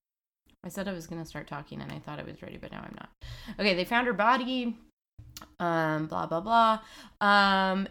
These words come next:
interestingly, so this was in February, and then, um, in November twenty-fifth of that same year, which is what, this must be what I remember. Um, they, police arrested someone,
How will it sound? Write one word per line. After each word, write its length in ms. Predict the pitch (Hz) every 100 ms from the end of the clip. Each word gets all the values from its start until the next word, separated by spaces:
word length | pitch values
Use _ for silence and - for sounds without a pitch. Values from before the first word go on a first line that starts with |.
| -
interestingly, 800 | 233 302 320 311 311 294 285 277
so 140 | 262
this 180 | 208 240
was 100 | 262
in 120 | 262
February, 640 | 220 202 233 214 214 214 208
and 180 | 190 185
then, 280 | 180 175 165
um, 600 | 180 175 170 170 180 185 - _ -
in 160 | 208 208
November 720 | 202 202 226 269 269 262 262 - _ _ _ -
twenty-fifth 580 | 226 233 208 214 - -
of 120 | 185
that 180 | 190 180
same 200 | 180 180
year, 240 | 175 170 175
which 240 | 170 -
is 720 | 170 165 165 160 - - - _ _ _ _ _ _ _ _ -
what, 320 | 190 180 - -
this 240 | 190 180 175
must 220 | 165 -
be 100 | 180
what 120 | 175
I 40 | 175
remember. 420 | - - - - _ - - _
Um, 380 | 190 170 165 170 165
they, 500 | 180 175 175 175 170 - - - 185
police 300 | - 196 208
arrested 500 | 190 170 165 - 160
someone, 460 | - 165 160 160